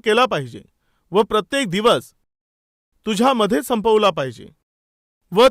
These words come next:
तसंच तुझं गौरव होईल असं जीवन जगून तुझी कृपा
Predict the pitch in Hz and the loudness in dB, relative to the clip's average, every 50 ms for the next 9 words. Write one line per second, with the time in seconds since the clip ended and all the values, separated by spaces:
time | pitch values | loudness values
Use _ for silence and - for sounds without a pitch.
0 | - _ - 196 190 - 285 262 202 143 - - - _ _ _ _ _ _ _ | 2 _ 0 0 0 4 4 4 4 4 2 -2 -12 _ _ _ _ _ _ _
1 | _ _ _ _ _ _ _ _ _ _ _ _ - 226 208 196 254 269 254 202 | _ _ _ _ _ _ _ _ _ _ _ _ -4 -2 2 4 4 4 4 4
2 | 175 190 196 214 226 254 262 269 240 175 151 170 190 214 247 254 196 127 92 - | 4 4 4 6 6 6 6 4 4 -2 -2 2 4 4 4 4 2 -2 -6 -12
3 | _ _ _ _ _ _ _ _ _ _ _ _ _ _ _ _ _ _ _ _ | _ _ _ _ _ _ _ _ _ _ _ _ _ _ _ _ _ _ _ _
4 | _ _ 185 208 214 - 285 269 262 180 143 170 208 202 247 254 262 262 233 160 | _ _ 2 2 2 4 2 2 2 2 -2 -6 -2 0 0 0 0 0 -4 -8
5 | - 156 175 175 170 196 262 233 156 107 80 - 147 _ _ _ _ _ _ _ | -4 0 2 2 2 2 2 2 0 0 -4 -10 -20 _ _ _ _ _ _ _
6 | _ _ _ _ _ _ - 214 190 170 247 269 240 - - 196 202 190 277 240 | _ _ _ _ _ _ -4 -4 -2 -2 -2 -4 -4 -4 -4 -4 0 2 4 4
7 | 185 | 4